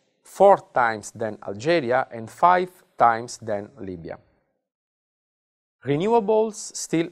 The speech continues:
play a minor role in northern African countries, with one percent of share of low carbon sources in power generation in Algeria,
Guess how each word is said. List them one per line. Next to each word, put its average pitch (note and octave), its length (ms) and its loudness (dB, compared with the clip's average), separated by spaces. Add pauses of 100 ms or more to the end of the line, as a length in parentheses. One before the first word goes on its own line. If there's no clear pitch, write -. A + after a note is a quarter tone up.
play C#3 420 0 (100)
a A2+ 80 -8
minor A#2+ 500 -4
role D#3+ 500 2
in A2+ 200 -12
northern C3+ 440 -2
African A2 480 -6
countries, F#2+ 680 -10
with B2+ 360 -4
one C#3 340 -2
percent C#3 540 -8
of A#2+ 160 -8
share C#3+ 460 -2 (320)
of G2+ 100 -8
low D3 280 0
carbon D3 440 0
sources C3+ 600 -8
in A2+ 80 -12
power A#2 340 2
generation A2+ 640 -8
in G#2 140 -12
Algeria, D3+ 640 -4